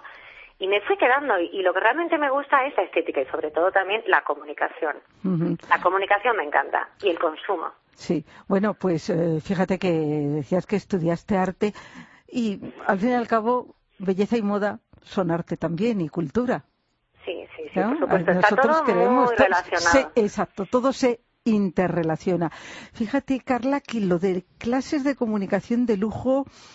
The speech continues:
Speaker 2: nos parece que merece capítulo aparte. ¿Cómo las enfocas? Bueno, ya sabes que estamos en un momento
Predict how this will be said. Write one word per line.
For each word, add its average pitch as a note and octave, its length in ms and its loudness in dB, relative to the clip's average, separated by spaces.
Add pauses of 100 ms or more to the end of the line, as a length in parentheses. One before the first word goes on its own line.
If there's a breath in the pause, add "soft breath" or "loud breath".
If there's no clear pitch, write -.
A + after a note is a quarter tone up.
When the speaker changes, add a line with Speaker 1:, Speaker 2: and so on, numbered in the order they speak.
(180 loud breath)
Speaker 2:
nos A3 180 0
parece A3+ 320 0
que B3+ 160 -2
merece F#3 360 -2
capítulo A3+ 540 0
aparte. E3+ 540 0 (460 loud breath)
¿Cómo C4+ 320 4
las A#3+ 180 -2
enfocas? F#3+ 540 0
Bueno, F#3+ 240 0
ya F#3 140 0
sabes G3+ 200 -2
que - 60 -2
estamos G#3 320 0
en G3 100 2
un F#3+ 80 2
momento G#3+ 540 0